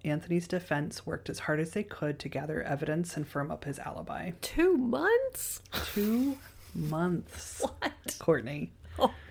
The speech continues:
Speaker 2: my God.
Speaker 1: Yes.
Speaker 2: This is bad. This
Speaker 1: It's,
Speaker 2: is bad.
Speaker 1: I, I, I'm just gonna s-, I think I got everything sorted out, but it took me a very long time to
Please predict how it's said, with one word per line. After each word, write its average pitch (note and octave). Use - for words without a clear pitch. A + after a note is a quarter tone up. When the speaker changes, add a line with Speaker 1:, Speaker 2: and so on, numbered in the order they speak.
Speaker 2:
my -
God. G3
Speaker 1:
Yes. -
Speaker 2:
This G3
is D#3
bad. E3
This F#3+
Speaker 1:
It's, F3+
Speaker 2:
is -
bad. E3
Speaker 1:
I, F#3+
I, F#3
I'm F3+
just B3
gonna F#3
s-, -
I F3
think B3
I F#3+
got E3+
everything D#3
sorted C#3
out, C#3+
but E3
it E3
took -
me E3
a D3
very D3+
long E3+
time D3
to D3